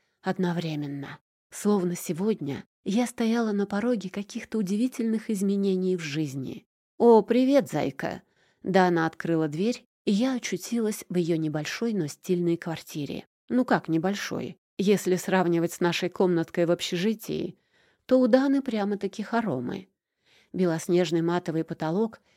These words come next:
весь в лампочках. Все сверкает. Мне уже доводилось сюда приезжать,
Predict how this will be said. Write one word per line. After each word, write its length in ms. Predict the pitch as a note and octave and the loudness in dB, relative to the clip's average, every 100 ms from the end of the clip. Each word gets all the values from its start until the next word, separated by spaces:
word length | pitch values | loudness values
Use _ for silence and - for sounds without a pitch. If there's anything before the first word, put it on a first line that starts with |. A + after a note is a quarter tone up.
| _ | _
весь 340 | - F3 D#3+ - | -4 -2 -2 -2
в 0 | |
лампочках. 840 | F3+ G3+ D3 C#3+ - - - - _ _ _ | 0 0 -4 -8 -10 -12 -16 -18 _ _ _
Все 200 | - B3 | -2 -2
сверкает. 800 | - B3+ B3+ A#3 F#3 D3 - - _ _ _ _ _ | 2 -2 -2 -4 -4 -4 -8 -18 _ _ _ _ _
Мне 240 | G#3+ A#3 A#3 | 2 4 4
уже 200 | G#3+ A3+ | 4 4
доводилось 600 | A3+ B3 G3 D#3+ D3+ D#3 | 2 0 -2 -2 -2 -4
сюда 280 | F#3+ E3 | -6 -4
приезжать, 720 | C3+ - G#3 G3 D3 - - | -4 -4 -2 -2 -4 -8 -14